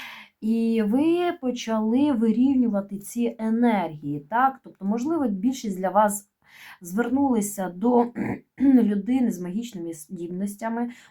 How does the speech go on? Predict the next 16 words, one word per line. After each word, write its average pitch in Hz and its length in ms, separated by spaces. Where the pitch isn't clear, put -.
можливо, 226 600
ви 226 260
звернулися 208 720
до 233 240
рун, 202 420
Відлюдник 254 600
відповідає 233 720
за 214 120
те, 339 280
що, 214 520
ну, 294 300
в 240 40
мене 247 220
взагалом 226 580
то 202 140
гліфи, 240 800